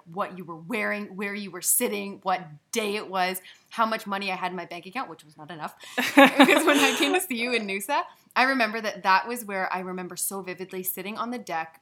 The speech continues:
Speaker 1: watching the sun come up and, or whatever sunset. I just remember the sun was on the horizon and I had twenty-four dollars and, like, ninety-seven cents in my bank account. Still had to buy a friggin'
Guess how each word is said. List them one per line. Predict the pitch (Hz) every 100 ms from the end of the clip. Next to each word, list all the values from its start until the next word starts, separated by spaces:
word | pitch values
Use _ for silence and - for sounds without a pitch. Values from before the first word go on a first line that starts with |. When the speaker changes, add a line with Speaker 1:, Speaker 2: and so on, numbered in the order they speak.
| _ 156
Speaker 1:
watching | 170 170 180
the | 156
sun | - - 165 214
come | - 202 185 - -
up | 139 214 _ _ - - _
and, | 196 190 185 180 180 - _
or | 170
whatever | 160 165 160 165
sunset. | - 175 180 165 -
I | 220
just | 240
remember | 240 240 220
the | 214
sun | 214 226
was | 233
on | 226
the | 240
horizon | 220 196 196 202 202 - - - - -
and | 220 208 202 196 - _ _ _ _ _ -
I | 208 214
had | 214 208 185 -
twenty-four | - 208 208 208 214
dollars | 185 175 180 -
and, | 180
like, | 165 165
ninety-seven | 170 165 170 175 165 156 165
cents | 160 156 -
in | 170
my | 170
bank | 160 165
account. | 214 214
Still | -
had | 180
to | 170
buy | 170
a |
friggin' | 247 247 - - 330